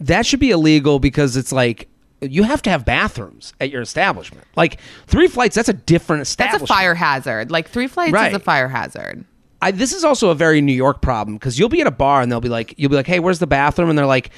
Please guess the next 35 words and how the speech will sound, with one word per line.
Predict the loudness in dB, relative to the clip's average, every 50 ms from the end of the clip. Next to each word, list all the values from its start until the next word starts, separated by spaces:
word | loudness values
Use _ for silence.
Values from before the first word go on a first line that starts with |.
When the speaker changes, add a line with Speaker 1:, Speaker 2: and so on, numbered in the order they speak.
| -20 -20 -20 -20 -10 -2 2
Speaker 1:
"Uh, | 2 4 4
you're | 2 2
gonna | 0 2
go | 2 2 2
to | 4 2
the | 2 2
dungeon?" | 2 2 2 2 2 2 2 2 2 2 0 0 0 -2 -6 -2
Speaker 2:
<laughs> | 0
Speaker 1:
And | 2 2
you're | 4 4 4
like, | 2 2 0 -4 -10 -16 -20 -20 -20 _ _ _ _ -20 -10 _
"What?" | -2 0 2 4 4 2 2 0 -2 -6 -8 -8 -8 -10 -10 -14 -14 -2 0
And | 2 4
you're | 4 4 4
like, | 2 2 0 0 0 0
"I'm," | 0 0 -2 -4 _ -12 -12 -12 -10 -2 0
they're | 2 2
like, | 2 2 2
"Yeah, | 2 2 2
it's | 0 0 0
downstairs." | 0 2 2 2 2 2 2 2 2
And | 2
then | 2 2
you | 2 0
get | 0 -2 -2 0
downstairs | 0 0 2 0 0 2 2 4 4 4 2 2
and | 2 0
it's, | 2 0
like, | -2 -2 -4 -8 _ -2
in | 0 2
an | 2 2 0
office | 0 2 2 2 2 0 0 -2 0 0 -2 -2 -2
next | -2 -2 -2 -2
to | -2 -2 -2
some | 0 0 0 2 2 0 -2 -4